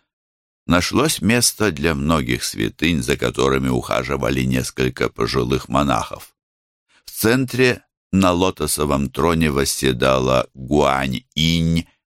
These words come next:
вырезанная из ценных пород дерева и покрытая золотом. У нее было более сорока рук и глаз. Говорят,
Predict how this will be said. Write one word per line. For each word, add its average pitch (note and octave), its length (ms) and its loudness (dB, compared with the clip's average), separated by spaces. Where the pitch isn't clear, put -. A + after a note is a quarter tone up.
вырезанная D2+ 1000 2
из - 280 -2
ценных D2 580 0
пород C2+ 380 0
дерева C2+ 480 2
и C#2 100 -2
покрытая B1+ 760 -2
золотом. B1+ 680 -2
У E2 100 2
нее D#2+ 360 4
было F2+ 320 2
более E2 640 2
сорока D2 800 -2
рук C#2+ 400 -2
и D2 80 2
глаз. B1 600 -2
Говорят, A2 720 0